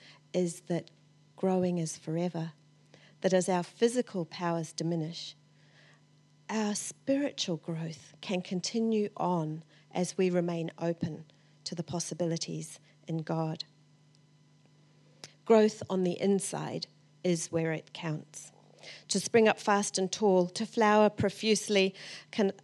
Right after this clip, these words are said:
but only last a season or two, is not the image of spiritual growth that God offers us. And I've learned that growth is a collaboration between me and God.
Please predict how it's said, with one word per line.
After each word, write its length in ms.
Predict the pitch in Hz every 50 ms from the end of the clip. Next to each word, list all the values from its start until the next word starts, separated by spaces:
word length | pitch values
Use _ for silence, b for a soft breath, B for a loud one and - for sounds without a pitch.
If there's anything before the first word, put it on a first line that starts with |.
| _ -
but 120 | - 202
only 200 | 202 196 196 190
last 280 | 180 180 180 180 180 -
a 60 | 185
season 340 | - - 175 170 165 175 170
or 100 | 165 165
two, 300 | - - - 160 165 160
is 140 | - 170 -
not 200 | 185 180 165 -
the 80 | - 165
image 340 | - 175 175 170 160 - 170
of 80 | 165
spiritual 680 | - - - - 170 165 - - - - 170 160 165 160 - _ -
growth 360 | 170 165 170 165 - - - - _ -
that 120 | 135 -
God 240 | - - 170 165 165 -
offers 460 | - 175 - - 180 165 - - - -
us. 380 | - 147 143 - - - - - _ _ b b b b b b b b b b b b b b b b b _ _ -
And 140 | - 214 220
I've 120 | 220 220 226
learned 220 | 233 226 226 226
that 100 | 147 -
growth 280 | - 220 214 214 208 -
is 140 | 202 -
a 60 | 196 180
collaboration 880 | - - 202 185 180 175 170 - 170 170 170 170 175 - - - 160
between 420 | 160 160 - - - 165 165 165 165
me 140 | 165 165
and 160 | 165 160 160 156
God. 320 | - 160 160 165 165 -